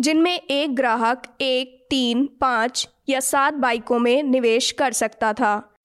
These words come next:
निवेशक को मासिक किराया, ईएमआई, बोनस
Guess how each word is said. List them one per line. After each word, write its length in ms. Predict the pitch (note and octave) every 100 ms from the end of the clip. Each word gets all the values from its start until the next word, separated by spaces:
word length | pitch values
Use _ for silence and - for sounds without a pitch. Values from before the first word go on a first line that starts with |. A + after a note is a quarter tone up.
| -
निवेशक 380 | D4 D4 D4 F4+ -
को 140 | F4+
मासिक 440 | F4 B3+ A#3+ B3+ -
किराया, 580 | C4 B3+ B3+ C4+ D4 - -
ईएमआई, 600 | C#4 C4+ C#4+ C#4+ C#4+ D4+ - B3+
बोनस 580 | A#3+ B3+ B3+ C4+ -